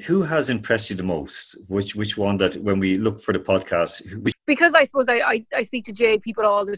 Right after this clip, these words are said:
Speaker 2: time, it's when I kind of go out of that bubble that I'm usually, uh, I'm usually really surprised by,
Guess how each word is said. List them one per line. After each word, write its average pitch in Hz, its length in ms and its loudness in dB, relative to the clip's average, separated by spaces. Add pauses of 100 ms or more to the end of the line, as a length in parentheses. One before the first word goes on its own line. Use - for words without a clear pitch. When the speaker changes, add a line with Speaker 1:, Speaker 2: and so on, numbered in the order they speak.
(120)
Speaker 2:
time, 202 200 0
it's 190 120 -12
when 226 160 -2
I 214 80 -4
kind 220 180 -2
of 196 60 -8
go 220 120 4
out 220 140 6
of 233 60 -6
that 247 160 2
bubble 247 280 2
that 226 160 4
I'm 220 200 0
usually, 208 480 -4
uh, 202 220 0 (380)
I'm 214 180 -4
usually 220 340 -4
really 208 640 -4
surprised 233 640 6
by, 208 400 2